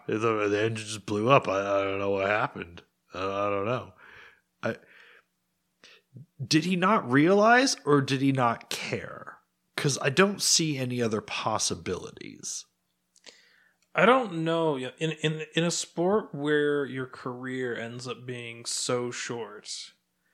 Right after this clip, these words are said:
Speaker 2: and after having come up and, like, gotten his big break, and, you know,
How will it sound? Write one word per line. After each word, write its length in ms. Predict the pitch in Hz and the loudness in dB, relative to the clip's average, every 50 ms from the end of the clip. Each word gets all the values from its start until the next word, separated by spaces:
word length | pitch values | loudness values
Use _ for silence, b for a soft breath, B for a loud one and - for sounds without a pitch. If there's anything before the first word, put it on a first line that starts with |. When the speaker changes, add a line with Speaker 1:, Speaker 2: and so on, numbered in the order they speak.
| _ _ _ _ _ _ _ _ - | _ _ _ _ _ _ _ _ -4
Speaker 2:
and 400 | 127 131 131 127 123 120 123 - | -2 -2 0 -2 -2 -4 -4 -2
after 300 | - 135 135 - - 135 | -2 -2 0 -2 -4 -2
having 360 | 135 151 147 139 139 131 131 131 | 2 4 2 2 2 -4 -8 -8
come 340 | - - - 147 151 156 | -12 -8 -4 -2 0 0
up 300 | 151 139 131 131 131 - - - | 0 0 -2 -2 -6 -8 -10 -6
and, 200 | 131 127 123 123 | -6 -6 -4 -6
like, 340 | 123 113 110 107 - 151 131 | -8 -8 -10 -10 -12 -10 -4
gotten 380 | 131 135 135 135 139 147 139 | 0 0 0 0 -2 -6 -6
his 120 | 135 127 120 | -8 -8 -8
big 340 | _ - 120 120 117 117 - | _ -8 -6 -6 -6 -8 -10
break, 560 | - 117 117 113 110 107 110 _ - - _ b b b b b b b b b _ _ _ - | -10 -8 -6 -6 -8 -8 -12 _ -20 -20 _ b b b b b b b b b _ _ _ -6
and, 680 | 135 135 127 127 123 123 120 120 120 120 120 127 - - _ _ _ _ _ _ _ | -4 -4 -4 -4 -6 -8 -10 -12 -14 -16 -16 -16 -16 -16 _ _ _ _ _ _ _
you 120 | - 131 127 | -8 -6 -6
know, 340 | 123 120 117 113 113 - | -6 -6 -8 -8 -12 -14